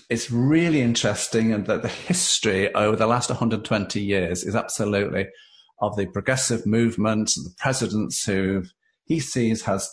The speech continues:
influenced this. It's been absolutely mind-blowing for me, and I thoroughly enjoyed it. Ralph, in essence, your book is how American society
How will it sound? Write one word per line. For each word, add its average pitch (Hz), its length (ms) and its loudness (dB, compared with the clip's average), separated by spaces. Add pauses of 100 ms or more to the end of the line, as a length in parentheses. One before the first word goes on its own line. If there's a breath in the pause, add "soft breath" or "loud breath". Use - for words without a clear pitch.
influenced 113 600 0
this. - 440 -6 (640 soft breath)
It's 113 140 -4
been 107 320 -4
absolutely 101 880 0 (180 loud breath)
mind-blowing 95 720 2
for - 60 -2
me, 87 180 2
and 104 160 2
I 95 80 2
thoroughly 104 420 0
enjoyed 92 440 0
it. 76 120 -8 (2750 loud breath)
Ralph, 220 540 2 (1900 loud breath)
in 226 120 4
essence, 113 580 2
your 156 160 4
book 156 480 0
is - 160 0
how 139 240 2
American 123 540 4
society 101 1040 0